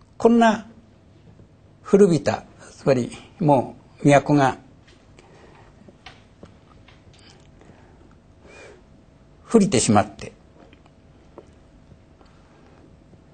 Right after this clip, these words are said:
そして、えー、寂れてしまっている、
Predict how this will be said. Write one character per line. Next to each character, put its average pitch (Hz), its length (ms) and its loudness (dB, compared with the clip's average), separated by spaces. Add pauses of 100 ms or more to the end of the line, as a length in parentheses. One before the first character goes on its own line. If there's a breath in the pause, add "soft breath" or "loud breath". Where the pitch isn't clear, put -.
(580)
そ 240 80 4
し 208 60 0
て、 208 240 4 (240 loud breath)
え 147 520 -8
ー、 - 600 -18
寂 165 260 2
れ 170 80 2
て 170 120 2
し 180 100 4
ま 180 100 6
っ 180 160 -2
て 175 100 2
い 180 80 4
る、 170 240 2